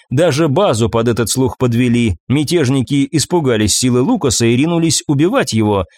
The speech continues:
Ну а так как Лукас архимаг, то смог выжить там, где погибла вся его семья". "Как интересно.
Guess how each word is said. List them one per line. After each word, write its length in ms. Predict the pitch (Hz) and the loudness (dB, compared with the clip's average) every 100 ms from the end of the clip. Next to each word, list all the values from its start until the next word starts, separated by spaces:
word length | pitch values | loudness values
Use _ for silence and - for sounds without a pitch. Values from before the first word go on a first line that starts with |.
| _ _ | _ _
Ну 200 | - 320 | -2 0
а 120 | 277 | 0
так 200 | - 214 | 0 -4
как 200 | - 196 175 | -2 -2 0
Лукас 380 | 180 143 127 - | 0 0 -4 -2
архимаг, 600 | 156 123 143 147 240 - _ | -2 0 -2 0 -2 -6 _
то 100 | 156 | -4
смог 300 | 139 262 233 | -2 -2 -2
выжить 360 | 170 139 127 - | 0 0 -2 0
там, 280 | 123 202 165 | -2 0 0
где 180 | 117 | 0
погибла 460 | 107 117 117 120 143 | 0 0 0 0 0
вся 200 | - 113 | 0 0
его 180 | 107 107 | 2 0
семья". 440 | 139 170 226 165 - _ _ _ _ _ - | 0 0 0 -2 -6 _ _ _ _ _ -4
"Как 260 | 151 123 139 | -2 0 0
интересно. 800 | 127 147 139 120 104 110 101 | 0 0 0 0 0 -2 -2